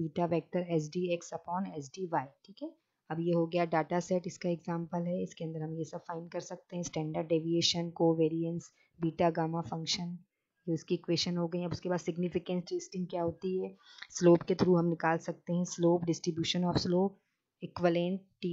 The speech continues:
एन माइनस टू ब्रैकेट में बीटा कॉमा बीटा डैश, यूनिट वेक्टर फॉर्मूला क्या होता है, टी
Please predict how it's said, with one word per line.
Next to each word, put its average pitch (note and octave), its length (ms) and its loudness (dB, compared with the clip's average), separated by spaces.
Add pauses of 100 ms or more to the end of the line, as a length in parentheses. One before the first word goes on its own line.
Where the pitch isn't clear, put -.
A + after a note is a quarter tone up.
(120)
एन E3+ 140 2
माइनस E3 420 0
टू F#3+ 180 0
ब्रैकेट E3 440 -4
में E3 160 -2
बीटा E3 300 -4 (100)
कॉमा E3+ 320 -4 (500)
बीटा E3+ 320 -6
डैश, E3 380 4 (260)
यूनिट E3+ 320 0
वेक्टर D3+ 300 -6
फॉर्मूला E3+ 420 0
क्या F#3 100 4
होता F3 280 0
है, G3 140 4 (480)
टी F#3+ 220 -2